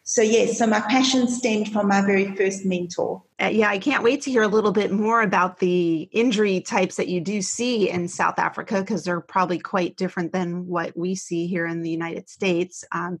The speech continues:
Speaker 2: before we jump into that, I'm curious, you just got back from an international meeting in Berlin. Can you share with us a little bit about the meeting and what you learned and did at this wonderful conference?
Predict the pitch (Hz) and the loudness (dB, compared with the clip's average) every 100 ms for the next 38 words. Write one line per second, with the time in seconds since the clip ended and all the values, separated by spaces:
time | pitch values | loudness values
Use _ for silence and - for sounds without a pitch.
0 | - 202 - _ 254 294 294 269 190 220 | -6 -8 -8 _ 0 2 4 2 2 0
1 | 214 214 196 165 220 240 208 196 196 294 | 0 0 0 0 2 2 2 -2 -2 2
2 | 427 240 170 - 202 220 233 175 233 254 | 4 4 2 -2 -4 -2 -2 0 2 2
3 | - 247 - - 165 190 - 190 180 214 | 2 0 0 2 0 0 -2 -2 0 -2
4 | 208 190 185 - 185 196 190 180 175 185 | 0 0 -2 -2 -2 0 -2 -2 -2 -2
5 | 175 196 233 185 208 - - - _ - | -2 -2 -2 -4 -6 -14 -20 -20 _ -6
6 | 233 202 - 226 247 240 294 294 220 214 | -4 -2 2 2 2 2 -2 0 -2 0
7 | 220 208 208 190 170 175 170 190 226 254 | 0 0 0 2 0 0 -4 -2 -2 -2
8 | 254 247 175 165 170 175 170 180 170 160 | -2 -2 -2 -2 -2 -4 -2 -2 -2 0
9 | 214 240 254 247 180 165 147 - 202 220 | 0 0 0 0 -2 -2 -8 -4 -4 -4
10 | - 190 - 190 202 180 - 175 247 330 | -4 -6 -2 -2 -2 -6 -2 -2 0 -2
11 | 403 440 - | -2 -6 -12